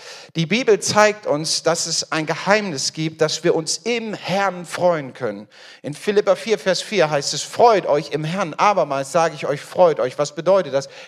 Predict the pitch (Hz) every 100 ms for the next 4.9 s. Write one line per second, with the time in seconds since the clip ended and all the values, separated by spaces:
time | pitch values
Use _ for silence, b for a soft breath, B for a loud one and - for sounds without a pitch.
0 | - 202 208 269 277 247 247 269 233 233
1 | 226 214 - 214 208 202 - 123 - 190
2 | 202 311 302 277 277 320 285 226 196 208
3 | 240 - 139 - 233 294 285 294 311 285
4 | - - 254 247 170 139 131 143 -